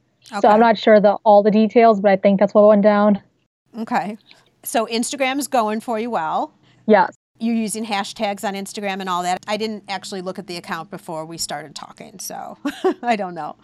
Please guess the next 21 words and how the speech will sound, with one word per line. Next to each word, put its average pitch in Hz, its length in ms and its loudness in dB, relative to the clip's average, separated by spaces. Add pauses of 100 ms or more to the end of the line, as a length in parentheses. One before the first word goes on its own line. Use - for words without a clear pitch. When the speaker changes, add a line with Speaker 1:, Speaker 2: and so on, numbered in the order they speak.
(260)
Speaker 1:
Yeah, 208 160 8
that's 214 140 4
fine. 190 400 4 (260)
Yeah, 220 160 6
we 226 100 -2
use 311 220 4
a 247 80 2
few 190 520 6
hashtags. 190 800 2 (300)
Speaker 2:
Are 220 120 2
you 226 160 -4
seeing 262 300 0
that 226 120 -2
you're 214 80 -2
getting 202 220 0
more 190 140 -4
of 185 60 -6
a 190 80 -6
following 220 560 -6
there 294 200 -8
now? 311 380 -14